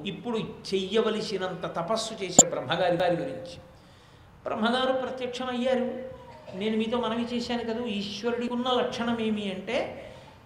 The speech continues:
మీరు తపస్సు చేశారు, ఫలితాన్ని ఇస్తాడు, తప్పు చేశారు, సంహారం చేస్తాడు.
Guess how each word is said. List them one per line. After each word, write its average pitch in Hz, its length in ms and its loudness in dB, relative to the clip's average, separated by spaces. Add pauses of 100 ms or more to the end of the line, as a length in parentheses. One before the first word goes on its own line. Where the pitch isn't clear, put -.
(240)
మీరు 185 380 0
తపస్సు 208 500 2
చేశారు, 247 840 2
ఫలితాన్ని 254 420 4
ఇస్తాడు, 190 600 2
తప్పు 214 260 4
చేశారు, 214 880 4 (760)
సంహారం 170 680 2
చేస్తాడు. - 300 -10